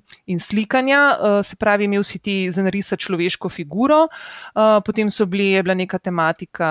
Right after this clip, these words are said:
ko si mogel pripraviti nek vzorec in, in pa spet neka, uh, neka, neka naloga, ki se je mogoče bolj navezovala, da so vedeli, kako nekako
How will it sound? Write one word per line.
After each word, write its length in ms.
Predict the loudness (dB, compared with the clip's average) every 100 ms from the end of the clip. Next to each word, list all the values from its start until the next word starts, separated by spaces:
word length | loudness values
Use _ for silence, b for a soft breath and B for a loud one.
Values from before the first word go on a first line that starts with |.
| 0 -2
ko 140 | -4 -8
si 140 | -6
mogel 240 | -6 -6 -8
pripraviti 560 | -12 -4 -2 -2 -2
nek 120 | -8 -8
vzorec 640 | -6 -4 2 4 4 2 -2 -6 -4
in, 200 | 0 0 0 0 -2 -2 -2 -4 -8
in 160 | -6 -2
pa 80 |
spet 260 | -2 -2 -4
neka, 440 | -2 0 2 4 2 -2 B B B B B
uh, 340 | 0 2 0 -6 -14 -20 _
neka, 440 | -10 -4 -2 0 2
neka 260 | 2 2
naloga, 440 | 2 4 6 6 2
ki 220 | -2 -4
se 220 | -4 2
je 100 | 2
mogoče 400 | 2 0 -2 -2 -2
bolj 220 | 0 0
navezovala, 640 | 0 -2 -2 2 2 2
da 100 | 0
so 180 | -4 -6
vedeli, 280 | -4 -4 -4
kako 400 | -6 -12 -6 -6
nekako 380 | -6 -6 -8